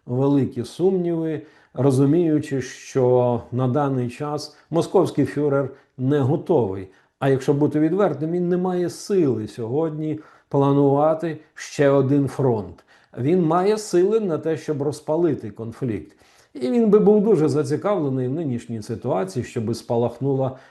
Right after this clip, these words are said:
війна наступна від Азер-, між Азербайджаном і Вірменією. Але і Нікола Пашинян, і Ільхам Алієв уже в нинішній ситуації прекрасно розуміють,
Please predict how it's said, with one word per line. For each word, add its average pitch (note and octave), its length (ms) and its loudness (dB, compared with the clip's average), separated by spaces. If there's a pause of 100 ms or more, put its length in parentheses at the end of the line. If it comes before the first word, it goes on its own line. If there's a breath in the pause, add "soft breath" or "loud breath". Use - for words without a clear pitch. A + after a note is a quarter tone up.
(120 loud breath)
війна C#3+ 480 2
наступна C3+ 680 -2
від A2 160 -10
Азер-, A#2 280 -4
між B2 240 0
Азербайджаном A#2 880 -2
і A2+ 60 -8
Вірменією. A2 680 -6 (320 soft breath)
Але C#3+ 480 2 (380 loud breath)
і C3+ 320 4
Нікола B2 440 0
Пашинян, A2+ 680 -6 (420 soft breath)
і C3 240 0
Ільхам A#2+ 600 -2
Алієв A2 460 -4 (220 loud breath)
уже C3 220 2
в B2+ 60 4
нинішній C3 440 0
ситуації G#2+ 680 -6
прекрасно C3 500 -2
розуміють, A#2 640 -2